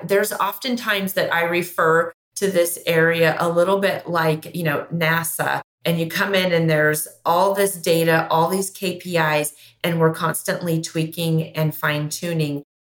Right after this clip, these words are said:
and letting these tools continually refine and learn and help us improve our return on ad spend or our engagement with our guests, our email opens, whatever metric it is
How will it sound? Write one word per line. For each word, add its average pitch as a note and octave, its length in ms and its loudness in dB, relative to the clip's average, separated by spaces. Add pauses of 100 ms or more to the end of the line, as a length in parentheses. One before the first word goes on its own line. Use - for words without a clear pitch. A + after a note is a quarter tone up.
and E3 380 0
letting F#3 720 0 (200)
these E3+ 500 -6
tools F3+ 840 -2 (280)
continually F#3+ 1300 -2
refine D#3+ 680 0
and D3+ 380 0
learn F3 500 2 (420)
and E3+ 200 -2
help E3 280 -2
us E3 240 -2
improve D#3+ 840 0 (340)
our E3 160 2
return E3 380 0
on D3 160 0
ad F3 240 0
spend A3 520 -6
or E3 200 2
our D3 160 2
engagement G3 960 -2
with F#3+ 180 -2
our F#3 160 0
guests, F3+ 380 -2
our - 240 -6
email G#3 340 0
opens, F#3 340 0
whatever G3 320 -2
metric F#3+ 400 -6
it F3 80 -4
is E3 280 2